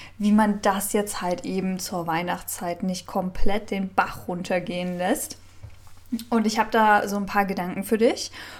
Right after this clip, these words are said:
und, ähm, freue mich, die jetzt einfach mit dir zu teilen. <laughs> Also lehn dich ganz entspannt zurück, ähm, mach dir auch gerne Notizen. Wenn du natürlich Auto fährst, dann, äh, nicht. Ähm, genau,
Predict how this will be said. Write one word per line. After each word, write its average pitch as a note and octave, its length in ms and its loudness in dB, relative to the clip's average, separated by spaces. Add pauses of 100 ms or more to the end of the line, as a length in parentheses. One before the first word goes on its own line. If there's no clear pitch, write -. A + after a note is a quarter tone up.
(120)
und, A#3+ 800 8
ähm, G#3 280 2
freue E3 360 -4
mich, G#3 280 -4
die A3+ 140 -2
jetzt A#3 320 0
einfach F3 380 -4
mit A3 220 0
dir A#3+ 140 -2
zu C#4+ 220 -8
teilen. F#3+ 680 2 (260)
<laughs> C#4+ 120 10 (540)
Also G3+ 280 6
lehn G#3+ 260 2
dich G#3 160 -2
ganz G#3 220 0
entspannt G#3 420 -2
zurück, D4 520 2
ähm, G#3+ 760 4
mach G#3+ 200 2
dir G#3 140 0
auch G3+ 100 -4
gerne G#3+ 340 2
Notizen. A#3+ 960 0
Wenn G#3 260 -6
du F#3+ 240 -4
natürlich F#3 420 -6
Auto F#3 160 -2
fährst, - 380 -6
dann, D#3+ 220 -8
äh, D#3 180 -6
nicht. - 420 0 (640)
Ähm, B3 680 2
genau, D#4 280 2